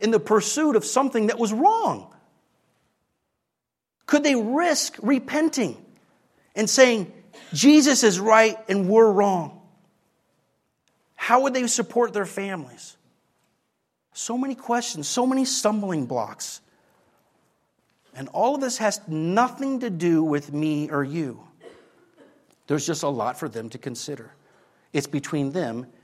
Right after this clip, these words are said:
and God. And for you, you just need to understand that God is still in the business of using the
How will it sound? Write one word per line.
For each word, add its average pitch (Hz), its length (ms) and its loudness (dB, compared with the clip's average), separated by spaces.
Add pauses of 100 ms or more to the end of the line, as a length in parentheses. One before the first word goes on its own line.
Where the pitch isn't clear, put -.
(200)
and 147 160 -8
God. 196 300 -10 (2500)
And 139 120 -8
for 151 120 -6
you, 180 200 -6
you 165 180 -6
just 165 220 -10
need 156 140 -6
to - 120 -10
understand 135 460 -8
that 110 160 -18
God 135 260 -6
is 110 80 -12
still 139 320 -10
in 120 80 -10
the 107 80 -14
business 117 460 -14
of 107 100 -18
using 117 380 -10
the 95 80 -18